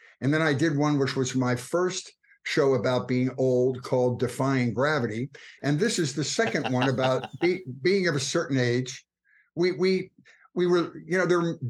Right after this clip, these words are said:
Speaker 1: bazillions of stand-up specials on Netflix and Amazon Prime now,
Speaker 2: Mm-hmm.
Speaker 1: mainly targeted to a younger demographic. And there was really no material sort of program toward people of a certain age, like boomers or slightly older or slightly younger.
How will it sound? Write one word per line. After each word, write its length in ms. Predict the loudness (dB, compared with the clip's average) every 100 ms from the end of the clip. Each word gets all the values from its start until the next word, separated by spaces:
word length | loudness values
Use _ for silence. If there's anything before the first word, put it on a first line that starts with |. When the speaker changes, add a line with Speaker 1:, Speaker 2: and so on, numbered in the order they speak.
| -4 -4 -2 0 0
Speaker 1:
bazillions 920 | 2 2 4 4 2 2 2 0 -4 -4
of 140 | -4 -2
stand-up 560 | -4 -2 0 0 -2
specials 760 | -4 -2 -2 -2 -4 -4 -6 -6 -2
on 240 | 0 2
Netflix 540 | 0 -2 -2 -2 -2
and 100 | -4 -2
Amazon 420 | -2 -2 -2 -4
Prime 400 | -4 -2 -2 -2
now, 300 | -4 -6 -8
Speaker 2:
Mm-hmm. 320 | -12 -16 -6 -2
Speaker 1:
mainly 360 | 0 2 0
targeted 520 | -2 0 0 2 -2 -2
to 140 | 0
a 40 |
younger 320 | 0 0 0 -2
demographic. 760 | 0 -2 -2 -4 -4 -6 -10 -14 _ _ _ _ -4
And 320 | -2 0 -2 -6
there 180 | -2 2
was 220 | 2 0
really 200 | 0 2
no 140 | 2
material 720 | 2 0 0 0 2 2 0 -2 _ _ _
sort 300 | -6 0 2
of 180 | 2 0 -8
program 600 | -4 0 2 2 0 0 -2
toward 520 | 0 2 2 0 -2
people 260 | -2 2
of 60 | 2
a 40 | 2
certain 360 | 0 0 2
age, 280 | 0 0 0
like 200 | -2 0
boomers 480 | 0 2 2 0 -2
or 60 | -4
slightly 460 | -2 0 0 0
older 360 | 0 2 0 -2
or 40 |
slightly 500 | -2 -2 -2 -2 -4
younger. 420 | 0 0 0 -2